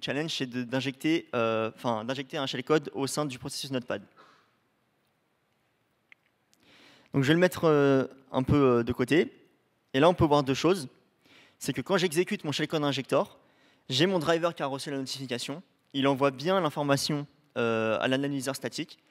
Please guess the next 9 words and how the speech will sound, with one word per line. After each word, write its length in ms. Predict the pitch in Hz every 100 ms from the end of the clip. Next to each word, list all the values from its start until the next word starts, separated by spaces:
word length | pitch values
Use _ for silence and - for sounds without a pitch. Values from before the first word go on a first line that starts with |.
| _ _
qui 140 | - 151
lui 180 | 185
détecte 460 | 180 180 170 - 147
qu'il 300 | 131 139 127 -
y 60 | 123
a 60 |
des 100 | 123
fonctions 320 | 165 202 185 160
dangereuses. 580 | 151 131 147 147 113